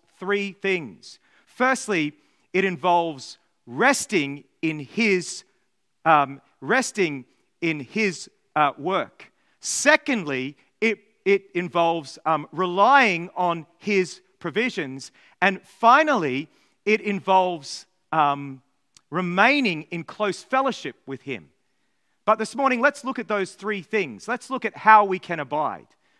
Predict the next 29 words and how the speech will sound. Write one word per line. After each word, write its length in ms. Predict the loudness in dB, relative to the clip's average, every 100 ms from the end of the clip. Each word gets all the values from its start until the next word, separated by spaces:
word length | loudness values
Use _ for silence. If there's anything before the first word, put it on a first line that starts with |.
| _ -8
So 180 | -4
firstly, 760 | -4 2 4 4 0 -4 -2 -4
to 220 | -6 -6
abide 540 | -2 4 6 6 4
in 220 | 0 -8 -8
Jesus, 640 | -10 -10 -10 -12 -16 -20 _ _ _ _
we 160 | -4 0
must 320 | 0 -2 -6
rest 680 | -16 0 4 4 0 -12 -20 -16 -10
in 140 | -8
his 300 | -6 -6 -6
work. 500 | -6 -6 -6 -10 _ _ _ _ _ -12
You 60 | -6
see, 160 | -4
before 380 | -4 -4 -2 -2
Jesus 400 | -2 -4 -4 -6
says, 360 | -2 0 0 -2
"Abide 400 | 0 6 6 4
in 180 | -2
me," 260 | -2 -2 -2
in 200 | -4 -8
verse 280 | -6 -6 -8
four, 400 | -8 -4 -4 -6 _ _ _
he 120 | -8
says 320 | -2 -2 -2
this 200 | -4 -6
in 120 | -8
verse 300 | -6 -6 -6
three. 440 | -10 -6 -4 -4